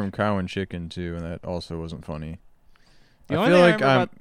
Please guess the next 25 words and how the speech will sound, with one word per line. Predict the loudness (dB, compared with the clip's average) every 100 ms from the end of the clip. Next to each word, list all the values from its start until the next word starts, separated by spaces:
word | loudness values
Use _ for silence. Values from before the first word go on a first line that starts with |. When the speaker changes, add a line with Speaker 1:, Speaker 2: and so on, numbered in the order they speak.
| -6
Speaker 1:
I'm, | -4
Speaker 2:
about | -2 -2
Speaker 1:
I, |
I | 0
just | -2 -6
look | -6 -6 -2
back | 0 0
on | -2 -4
my | -4 -4
dumbass | -6 -6 -4 -4
child | -4 -2 -2 -4
self. | -4 -4 -6
I'm |
like, | -8
"How | -8
stupid | -8 -10 -10 -6
did | -6 -4
I |
have | -6
to | -8
be | -8 -6
to | -6
enjoy | -6 -6 -6
this?" | -6 -8 -14 _ -20 _ _ _ _ _ _
Speaker 2:
Yeah. | -16 -14